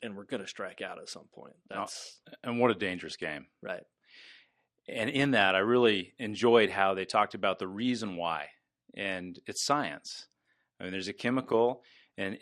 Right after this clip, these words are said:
Speaker 2: that is in our bodies <clears throat> that's produced as a result of experiences that we have.
Speaker 1: Hmm.
Speaker 2: And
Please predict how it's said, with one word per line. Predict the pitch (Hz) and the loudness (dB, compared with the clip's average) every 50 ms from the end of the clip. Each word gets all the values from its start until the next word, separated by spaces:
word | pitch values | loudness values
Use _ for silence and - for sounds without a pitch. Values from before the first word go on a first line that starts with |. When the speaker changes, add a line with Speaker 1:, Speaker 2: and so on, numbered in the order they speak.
| - - _ _ 175 | -14 -18 _ _ -14
Speaker 2:
that | 113 98 95 95 92 | -6 -4 -4 -4 -4
is | 95 98 98 | -6 -6 -4
in | 110 113 117 | -2 0 2
our | 117 113 107 | 2 2 4
bodies | 98 101 101 101 107 110 117 117 120 113 | 4 4 4 6 4 4 4 2 0 0
<clears throat> | - | -2
that's | 101 90 - | -6 -8 -8
produced | - - - 107 87 92 101 110 123 131 127 - - | -8 -4 -4 -4 -2 -2 0 0 2 0 0 -2 -4
as | 98 85 | -6 -6
a | 92 85 | -6 -6
result | 87 90 87 87 98 92 98 104 110 107 - - | -6 -6 -6 -4 0 2 2 2 2 0 -2 -2
of | 104 98 98 104 107 95 | 0 2 2 2 0 -2
experiences | 113 101 - - - 120 120 123 127 120 117 - 120 110 107 | -4 -8 -6 -2 0 2 2 2 2 0 -2 -4 -6 -4 -4
that | 123 120 | -4 -2
we | 117 113 | -2 -2
have. | 110 117 123 110 - - - - | -2 0 0 0 -2 -4 -10 -16
Speaker 1:
Hmm. | 113 107 101 - _ _ - - - - _ _ - | -16 -16 -16 -16 _ _ -20 -20 -20 -20 _ _ -6
Speaker 2:
And | 104 101 101 98 98 98 98 95 | -2 0 0 2 0 0 -2 -4